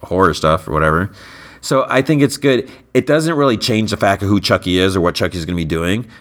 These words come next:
but having a gay character, I, I do think in this case, it is a good thing, you know, and it's one thing if you're in it, like, in the comics, you know, the su-,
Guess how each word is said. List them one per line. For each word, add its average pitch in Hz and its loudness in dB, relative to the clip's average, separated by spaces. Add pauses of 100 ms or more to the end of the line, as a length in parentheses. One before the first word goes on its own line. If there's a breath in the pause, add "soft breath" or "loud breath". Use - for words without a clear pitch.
but 95 0
having 110 0
a 80 -4
gay 90 0
character, 110 0
I, 104 2 (240)
I 113 2
do 160 -2
think 139 -2
in 110 -2
this 143 2
case, 104 2 (760 loud breath)
it 135 2
is 135 2
a 131 4
good 139 0
thing, 101 0
you 101 0
know, 98 2
and 113 0 (220 loud breath)
it's 135 0
one 185 2
thing 185 0
if 147 0
you're 131 4
in 117 2
it, 107 -2
like, 101 0
in 104 -2
the 92 0
comics, 90 -2
you 92 -2
know, 82 -2
the 78 -2
su-, - -4